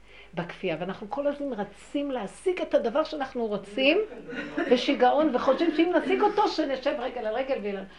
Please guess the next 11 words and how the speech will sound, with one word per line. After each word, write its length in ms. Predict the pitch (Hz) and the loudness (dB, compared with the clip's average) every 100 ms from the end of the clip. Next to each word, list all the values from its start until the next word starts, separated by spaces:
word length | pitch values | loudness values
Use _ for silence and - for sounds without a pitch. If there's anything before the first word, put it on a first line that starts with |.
| - | -10
ואין 240 | 196 233 254 | -2 0 0
אדם 300 | 220 214 202 | -2 -2 0
מת 200 | 262 269 | -2 -4
וחצי 380 | 185 190 - 214 | -8 -6 -6 -6
תאוותו 380 | 208 165 170 190 | -6 -6 -6 -4
בידו. 320 | 294 285 175 | -2 -2 -2
מה 180 | 262 302 | -4 -2
שאת 160 | 262 | -4
לא 60 | 247 | -4
חושבת 240 | - 220 | -6 -6
שהשגת, 360 | 208 165 294 | -6 0 2